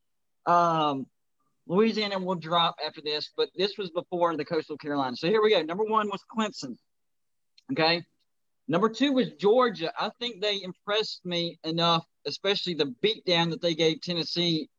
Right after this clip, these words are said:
and Alabama's defense did not look good. So I jumped Georgia over Alabama. Number three, Alabama. Number four, North Carolina. North Carolina is starting to gain traction, and, uh, Notre Dame has not looked good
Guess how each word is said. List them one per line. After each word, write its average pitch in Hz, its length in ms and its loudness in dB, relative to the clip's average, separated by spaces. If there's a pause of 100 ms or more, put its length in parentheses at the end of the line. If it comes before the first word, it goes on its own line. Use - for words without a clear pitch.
and 147 200 0
Alabama's 170 500 2
defense 156 440 -2
did 139 80 -8
not 147 200 0
look 139 160 -4
good. 135 220 -2
So 139 160 0
I 160 140 4
jumped 214 380 -4 (100)
Georgia 196 380 2
over 151 240 -2
Alabama. 147 420 0 (480)
Number 185 160 0
three, 233 420 0 (100)
Alabama. 156 600 2 (240)
Number 175 320 2
four, 214 380 4 (340)
North 202 500 2
Carolina. 202 640 2 (360)
North 190 260 0
Carolina 220 320 4
is 190 100 -2
starting 196 400 0
to 170 60 -2
gain 180 420 2
traction, 165 840 0
and, 151 420 0
uh, 143 260 2
Notre 170 380 2
Dame 202 300 2
has 165 220 -6
not 175 280 2
looked 165 300 -4 (100)
good 190 300 0